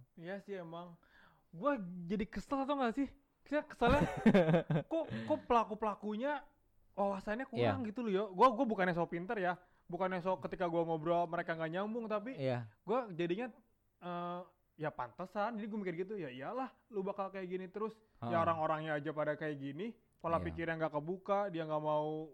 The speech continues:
Speaker 1: berusaha ngebuka juga maksud gua.
Speaker 2: Mm-mm. Itu dia, kita nih kayak,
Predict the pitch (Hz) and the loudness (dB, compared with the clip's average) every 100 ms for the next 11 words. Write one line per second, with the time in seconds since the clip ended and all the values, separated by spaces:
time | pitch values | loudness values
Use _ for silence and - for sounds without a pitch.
0 | _ 147 147 147 151 147 147 147 147 143 | _ -4 -4 0 0 0 -2 0 -2 -2
1 | 185 196 196 165 - 147 135 107 101 - | -4 -2 -2 -6 -10 -8 -6 -8 -10 -12
2 | 131 117 120 131 127 127 135 151 147 131 | -8 -2 0 2 2 -2 -4 -2 0 0